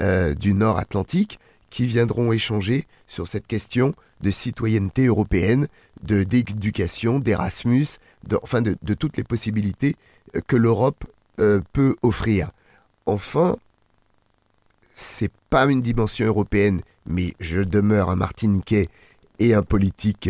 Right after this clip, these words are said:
très attaché à, euh, aux problématiques. Je, je ré-, je réfléchis,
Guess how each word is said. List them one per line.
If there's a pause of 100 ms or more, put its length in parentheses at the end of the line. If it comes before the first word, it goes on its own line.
(160)
très
attaché (460)
à,
euh, (800)
aux
problématiques. (800)
Je, (220)
je
ré-,
je
réfléchis,